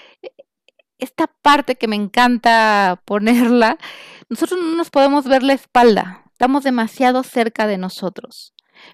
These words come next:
Pero... Una persona que está atrás de ti te puede ver bastante bien tu espalda, que esto en terapia también llamamos un poco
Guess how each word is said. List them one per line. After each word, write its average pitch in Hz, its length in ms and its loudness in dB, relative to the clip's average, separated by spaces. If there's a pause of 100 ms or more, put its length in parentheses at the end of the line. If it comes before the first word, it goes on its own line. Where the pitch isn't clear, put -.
Pero... 233 380 4 (160)
Una 330 280 -4
persona 247 500 -2
que 240 120 -8
está 247 200 0
atrás 247 320 -2
de 196 120 -2
ti 233 360 -4 (140)
te 254 100 0
puede 285 380 0
ver 285 180 -2
bastante 285 580 -6
bien 240 200 -6
tu 226 120 -10
espalda, 196 560 -10
que - 100 -4
esto 254 240 -4
en 254 120 -2
terapia 226 360 0
también 214 280 -4
llamamos 220 320 -4
un 220 120 -6
poco 226 640 -2